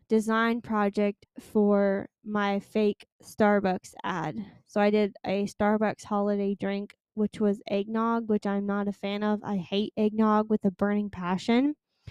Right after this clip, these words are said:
So that was that. And my poor face has really just been going through it because when I wear a lot of makeup,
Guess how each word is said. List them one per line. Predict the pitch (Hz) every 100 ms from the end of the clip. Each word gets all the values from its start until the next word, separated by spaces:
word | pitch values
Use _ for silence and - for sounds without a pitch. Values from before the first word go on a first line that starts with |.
| - _ _ _ _
So | - - 269
that | 262 277
was | 269 240 -
that. | 226 202 214 240 - _ _
And | 226 226 220 214 214 240 262 -
my | 233 233 277
poor | - 233 233
face | 233 214 208 233 -
has | - 214 -
really | 202 202 202 220
just | 208 208 -
been | 214 214
going | 202 196 208
through | 190 196 202
it | 214 247
because | 220 220 202
when | 220 214
I | 214
wear | 208 208
a | 220
lot | 220 214
of | 196 196
makeup, | 196 196 220